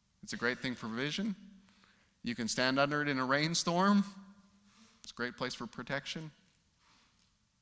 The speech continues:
I remember sitting with a, a, a guy, and he was, he was deliberating about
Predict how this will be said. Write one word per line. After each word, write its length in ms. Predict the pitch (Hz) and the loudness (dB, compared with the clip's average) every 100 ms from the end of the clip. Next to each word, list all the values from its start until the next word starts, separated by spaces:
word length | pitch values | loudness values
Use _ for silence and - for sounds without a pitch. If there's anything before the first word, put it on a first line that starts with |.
| _ _ _ _ _ _ _ _ _ _ _ | _ _ _ _ _ _ _ _ _ _ _
I 20 | 139 | 0
remember 220 | 160 151 | 2 2
sitting 280 | - 165 160 | 2 2 0
with 140 | 139 | -2
a, 140 | 131 107 | -2 -2
a, 300 | - 120 120 | 0 0 0
a 40 | 120 | 0
guy, 260 | 127 123 | 4 6
and 140 | 117 110 | 4 0
he 120 | 127 | -2
was, 320 | 117 107 - - - - _ _ _ | -4 -6 -8 -12 -20 -20 _ _ _
he 160 | 135 | -6
was 280 | 120 113 101 - - _ | -4 -4 -6 -14 -20 _
deliberating 540 | - 143 156 127 113 107 | 0 2 4 4 2 2
about 240 | 101 101 | -2 -6